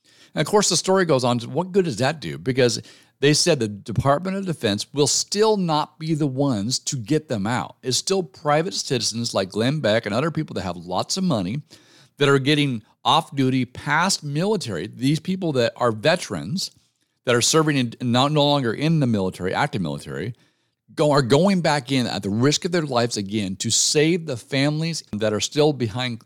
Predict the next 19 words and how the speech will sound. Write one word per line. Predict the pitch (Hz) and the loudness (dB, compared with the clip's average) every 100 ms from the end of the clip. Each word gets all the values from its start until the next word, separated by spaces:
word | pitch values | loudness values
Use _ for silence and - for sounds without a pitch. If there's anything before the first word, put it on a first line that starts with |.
| 76 | -12
enemy | - 123 104 | -4 -2 -2
line. | 107 90 82 50 - _ _ | -2 -4 -6 -10 -14 _ _
They | 139 180 | -2 0
are | 202 262 | 2 2
the | 160 85 | 0 -4
enemy | 71 73 - 220 | -6 -8 -8 -8
when | 131 | -8
you | 117 | -8
think | 107 135 | -4 -6
about | 92 82 | -4 -4
it. | 110 - | -6 -6
Beheadings, | 101 98 110 110 113 107 - - - | -6 -2 0 2 0 -2 -10 -12 -6
anti-Christian, | 107 113 101 - 101 95 - 95 90 85 | -2 0 -2 0 -4 -4 -8 -8 -8 -6
basically | 95 90 - 90 | -4 -4 -6 -12
the | |
takeover | - 120 120 110 92 90 | -8 -6 -2 -4 -2 -6
of | 82 | -8
Kabul, | - 87 101 107 104 92 - _ _ _ _ _ | -10 -6 -2 0 0 -2 -8 _ _ _ _ _
the | 110 104 | -2 0